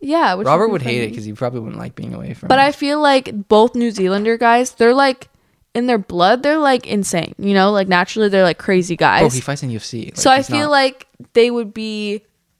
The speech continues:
Speaker 1: they would do some, like, crazy stunts on each other. Like you're saying, like,
Speaker 2: Oh, yeah,
Speaker 1: pranks
Speaker 2: they'd pull
Speaker 1: wise, they
Speaker 2: pranks.
Speaker 1: would be, like, crazy.
Speaker 2: Well, Ty would probably get drunk every night at
Speaker 1: I
Speaker 2: the
Speaker 1: think
Speaker 2: house.
Speaker 1: Ty would be the craziest. He'd probably, like, break a bone, like, jumping into the pool or something.
Speaker 2: Bro, imagine, like, a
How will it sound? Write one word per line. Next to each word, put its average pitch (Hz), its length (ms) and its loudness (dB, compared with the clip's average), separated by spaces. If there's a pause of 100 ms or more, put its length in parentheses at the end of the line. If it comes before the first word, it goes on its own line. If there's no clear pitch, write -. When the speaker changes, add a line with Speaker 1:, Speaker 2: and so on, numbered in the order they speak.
(220)
Speaker 1:
they 220 240 0
would 220 300 -6
do 226 220 -4
some, 233 200 -8
like, 202 220 -4
crazy 190 460 -4
stunts - 580 -4
on 165 160 -6
each - 160 -14
other. - 100 -10
Like 190 200 -8
you're 196 80 -12
saying, 208 240 -4
like, 175 160 2
Speaker 2:
Oh, - 20 -2
yeah, 120 80 -2
Speaker 1:
pranks 117 240 0
Speaker 2:
they'd 131 60 -2
pull 247 60 0
Speaker 1:
wise, 269 220 2
they - 60 -2
Speaker 2:
pranks. 247 240 2
Speaker 1:
would 247 160 -4
be, 233 160 -2
like, 208 180 4
crazy. - 640 -2
Speaker 2:
Well, 143 300 -8 (160)
Ty 123 280 -10
would 143 120 -10
probably 160 300 -2
get 127 240 -8
drunk 110 340 -8
every 76 240 -14
night 62 200 -16
at 85 80 -2
Speaker 1:
I 233 100 4
Speaker 2:
the 226 40 2
Speaker 1:
think 254 200 -2
Speaker 2:
house. 202 260 2
Speaker 1:
Ty 196 60 -2
would 185 100 -8
be 170 120 -6
the 156 100 -4
craziest. 214 680 0
He'd 330 180 4
probably, 480 380 6
like, 320 140 2
break 208 200 0
a 196 60 -6
bone, 170 400 -2 (100)
like, 208 200 0
jumping 208 420 0
into 202 160 -8
the 214 80 -4
pool 170 240 -6
or 185 60 -4
something. 202 460 -8
Speaker 2:
Bro, 160 180 2
imagine, 147 380 0
like, 175 180 0
a 160 120 -2